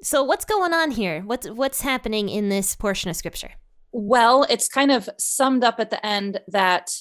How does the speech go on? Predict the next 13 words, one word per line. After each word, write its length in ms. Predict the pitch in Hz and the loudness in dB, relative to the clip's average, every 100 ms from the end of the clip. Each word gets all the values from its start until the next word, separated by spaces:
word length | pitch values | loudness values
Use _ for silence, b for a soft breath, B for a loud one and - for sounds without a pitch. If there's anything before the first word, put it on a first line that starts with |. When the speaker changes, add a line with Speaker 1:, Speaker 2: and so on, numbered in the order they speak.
| - _ _ - | -14 _ _ -6
Speaker 2:
the, 280 | 202 196 196 | -2 0 0
the 80 | |
people 340 | 190 226 214 208 | -2 -2 0 -2
perceived 600 | 208 190 - 196 196 180 | 0 -4 0 0 0 0
that 340 | 190 170 - - - _ | 2 2 0 -8 -14 _
Jesus 360 | - 233 254 - | -6 -4 -2 0
was 140 | 208 | 0
speaking 500 | - - 208 208 190 - | 0 -2 -2 -2 -2 -4
a 80 | 175 | -4
parable 380 | - 185 170 | 2 2 4
against 500 | 160 - 160 151 - | 0 0 -2 -2 -6
them, 280 | 160 143 170 - b b b b - | -4 -4 -4 -14 b b b b -4
and 520 | 190 190 190 185 190 | 0 2 2 0 -4